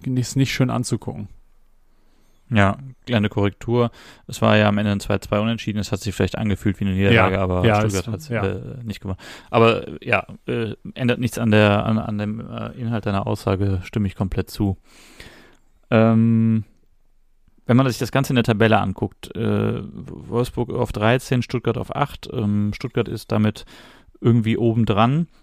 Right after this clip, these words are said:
Speaker 2: Es sortiert sich langsam so ein wenig, nicht wahr? Also Frankfurt spielt eine bockstarke Saison, ähm,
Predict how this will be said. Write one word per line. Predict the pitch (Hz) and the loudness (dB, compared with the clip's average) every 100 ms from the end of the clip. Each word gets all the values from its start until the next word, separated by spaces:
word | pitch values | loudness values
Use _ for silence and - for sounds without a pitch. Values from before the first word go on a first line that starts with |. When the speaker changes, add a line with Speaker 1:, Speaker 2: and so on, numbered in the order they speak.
| _ _ _ _ _ _ - _ - | _ _ _ _ _ _ -20 _ -10
Speaker 2:
Es | - | -4
sortiert | 117 - 143 | -4 -2 -4
sich | - 104 | -2 -2
langsam | 98 95 92 | 0 2 0
so | 87 | 0
ein | 101 95 90 | -2 -2 2
wenig, | 104 104 85 - | 2 2 0 -8
nicht | 90 104 | -10 -2
wahr? | 104 123 | 0 2
Also | 110 98 | 0 -2
Frankfurt | - 120 127 - 117 | -4 -2 -2 -4 -4
spielt | - 113 123 | -4 -4 -2
eine | 101 | -4
bockstarke | 92 127 - 113 98 104 | 0 -2 -2 -6 -4 -4
Saison, | 104 98 110 120 117 - - - - _ _ - | -6 -4 -2 -2 -4 -12 -20 -20 -20 _ _ -6
ähm, | 110 104 104 101 98 98 98 127 | 0 2 2 2 0 0 -2 -6